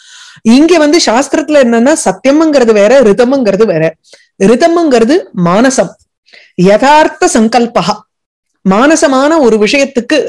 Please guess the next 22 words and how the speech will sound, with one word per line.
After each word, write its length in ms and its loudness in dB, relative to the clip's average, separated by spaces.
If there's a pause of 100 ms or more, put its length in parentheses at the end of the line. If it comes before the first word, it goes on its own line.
(140)
ரிதம்னு 460 0
சொல்லுவோம். 400 -2 (440)
இ-, 200 2
உண்மையான 760 2
ஒரு 200 2 (220)
விஷயத்தை 560 -2 (180)
நம்ம 240 0
வந்து 200 0
சங்கல்பம் 500 0
பண்ணிக்கிறது, 480 0 (400)
அதை 300 0
சங்கல்பம் 560 0
பண்ணிட்டோம்னா 680 0 (140)
அதுக்கு 280 -2
வந்து 260 0
திரிகால 460 2
அபாத்தியத்துவம்னு 840 0
இன்னொரு 420 0
ஒரு 140 2
அர்த்தமும் 320 -2
இருக்கு 220 -4 (200)
ரிதம்ங்கிறதுக்கு. 840 -2